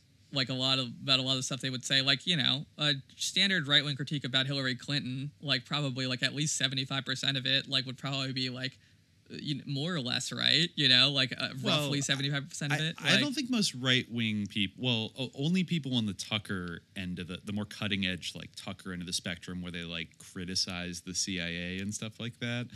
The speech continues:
Speaker 2: but
Speaker 1: But
Speaker 2: only,
Speaker 1: Tucker
Speaker 2: like,
Speaker 1: is the most
Speaker 2: selectively.
Speaker 1: popular
Speaker 2: Y-,
Speaker 1: Tucker
Speaker 2: he
Speaker 1: is the most
Speaker 2: is,
Speaker 1: popular
Speaker 2: true.
Speaker 1: right-wing
Speaker 2: He is.
Speaker 1: media figure. You know, the, like, the age of the neocon, like, in terms of, like,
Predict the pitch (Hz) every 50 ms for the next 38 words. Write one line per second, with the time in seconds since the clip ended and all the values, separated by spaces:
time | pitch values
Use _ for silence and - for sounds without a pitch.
0 | - - - - _ - 127 117 - - - 117 117 - - 110 107 - - -
1 | 151 139 - 147 143 139 139 - - - - 139 135 139 135 110 139 135 123 123
2 | 123 120 123 123 120 - _ _ _ _ _ _ - - 127 127 131 - - -
3 | - 170 151 165 175 - - - - - 131 135 - 123 104 - 120 120 123 127
4 | 127 - 123 123 120 120 120 120 120 131 156 - - 110 76 95 107 87 139 131
5 | 143 143 139 123 123 - - 127 120 - 123 123 120 - - - 147 147 147 147
6 | 147 143 139 156 151 156 139 - - 175 165 160 - - 175 165 160 156 - 175
7 | 185 196 208 196 233 180 175 151 135 139 143 151 147 131 - 135 127 123 123 123
8 | 120 120 120 120 123 123 123 120 139 135 127 - 147 147 139 123 139 139 117 127
9 | 131 127 123 -